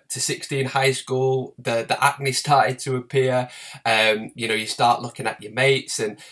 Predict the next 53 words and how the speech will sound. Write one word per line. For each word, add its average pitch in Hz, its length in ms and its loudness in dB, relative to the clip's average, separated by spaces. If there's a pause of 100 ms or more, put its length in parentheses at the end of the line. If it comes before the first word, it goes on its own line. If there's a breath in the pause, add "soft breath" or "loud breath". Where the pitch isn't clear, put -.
(160 loud breath)
my 143 240 6
role 147 300 0
in 110 80 -6
school, 135 320 -2
to - 120 -8
be - 100 -8
honest, - 260 -4
I 117 100 6
didn't 127 200 2
really 110 180 -4
see 113 200 -6
the 110 80 -6
value 107 300 0
in 104 100 -6
school. 101 360 -6
I 107 60 0
was 110 160 -2
in 113 80 -4
the 110 60 -6
bottom 131 300 -2
set - 420 -2
for - 180 -10
everything. 113 560 -4 (920 loud breath)
Uh, 117 240 4
and 139 160 0
I 165 60 2
don't 196 160 0
think 180 140 0
it - 40 -2
was 139 80 -4
because 135 280 -2
I 117 60 -2
was 113 80 -2
necessarily 120 260 -4
stupid. - 360 -6
It's - 120 -6
just - 160 -6
because - 240 -8
I 107 40 -4
was 104 120 -8
like, - 180 -4
"Why 123 200 2
would 117 180 -6
I 107 80 -2
do 117 160 -4
my 104 100 -2
homework? 104 480 -2
Why 120 220 4
do 123 100 -2
I 110 60 0
wanna 110 220 -2
learn 107 180 -4
about 101 280 -2